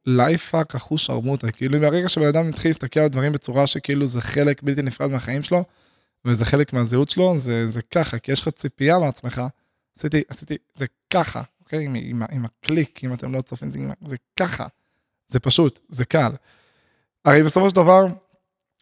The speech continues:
ניקח נניח דוגמא את ליה, לכתוב סטנדאפ זה קשה, סבבה, לכתוב בדיחות, זה מתיש, לעלות על במה ושאף אחד לא צוחק,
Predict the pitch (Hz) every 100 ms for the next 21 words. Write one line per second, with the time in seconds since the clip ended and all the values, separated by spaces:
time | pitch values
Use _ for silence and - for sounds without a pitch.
0 | 127 123 131 131 131 127 123 127 120 139
1 | 165 170 - 123 - 202 226 202 - -
2 | 175 190 156 135 117 - 123 - - -
3 | 135 151 135 - 151 131 127 165 185 -
4 | - _ _ _ _ - 113 110 120 117
5 | - 170 175 - 139 156 180 151 127 135
6 | 160 139 127 131 - 143 135 139 135 -
7 | - 117 151 180